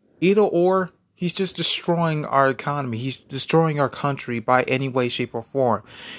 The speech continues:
And he's planning to reopen our country, to which we already have a crisis right now, and we're only have, we only have about, like,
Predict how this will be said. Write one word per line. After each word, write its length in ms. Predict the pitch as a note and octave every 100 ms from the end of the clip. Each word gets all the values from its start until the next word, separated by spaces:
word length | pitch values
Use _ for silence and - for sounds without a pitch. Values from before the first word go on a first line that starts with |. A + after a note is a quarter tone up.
| - _
And 220 | C3 C3+ C#3
he's 200 | F3+ -
planning 600 | - F#3+ F#3+ D3+ D3 C#3+ _ _ _ _ -
to 340 | - C#3+ C3 A#2
reopen 680 | C3+ D3 - E3 F3+ F#3 E3+
our 140 | D#3
country, 760 | - E3 D#3+ - A#2 F#2 - _ _
to 140 | - D#3
which 240 | E3+ E3+
we 200 | D3 F3+
already 280 | F3+ E3+ E3
have 240 | D#3 D#3+
a 60 | D3
crisis 580 | - D#3 D#3 - C3+ C#3+
right 200 | C#3 C3
now, 440 | C3+ B2+ B2+ B2+
and 240 | C3+ C#3
we're 280 | C#3 D#3+ -
only 360 | - D3+ D3+ D3
have, 340 | C#3+ D3 C#3 - _ -
we 220 | D#3 G3+
only 160 | G#3 G3
have 240 | F#3+ F3
about, 320 | E3 E3+ D3+
like, 300 | D3+ D#3 C#3